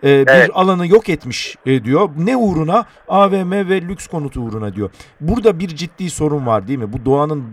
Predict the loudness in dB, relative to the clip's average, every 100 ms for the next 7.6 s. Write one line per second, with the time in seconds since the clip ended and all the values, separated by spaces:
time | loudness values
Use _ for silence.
0 | -8 -4 0 0 0 0 0 2 -2 -2
1 | -2 -4 -6 -6 -8 -10 -14 -18 -20 -20
2 | -20 -20 -20 0 2 6 8 8 6 4
3 | 6 4 6 2 2 4 4 6 2 0
4 | -2 0 0 2 4 4 2 2 4 6
5 | 6 6 6 2 2 4 6 6 6 8
6 | 8 8 6 6 8 6 4 0 0 6
7 | 6 6 0 -2 6